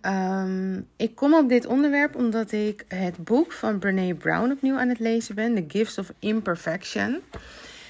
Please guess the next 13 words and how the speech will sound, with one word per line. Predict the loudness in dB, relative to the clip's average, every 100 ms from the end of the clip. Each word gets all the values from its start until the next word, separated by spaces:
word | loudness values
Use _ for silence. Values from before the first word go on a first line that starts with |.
| -12
Ehm, | -4 0 0 0 -2 -4
het | -4 -4 4
thema | 4 4 2 0 -2 -6
van | -6 -4 0
dit | 0 -2
jaar | -6 -6 -6 -8
van | -8 -4
mij | -2 -2 -4
is | -8 -8 -6
unapologetically. | -6 -6 -6 -6 -4 -4 -4 -4 -4 -4 -6
En | -6 -8
dat | -8
is | -10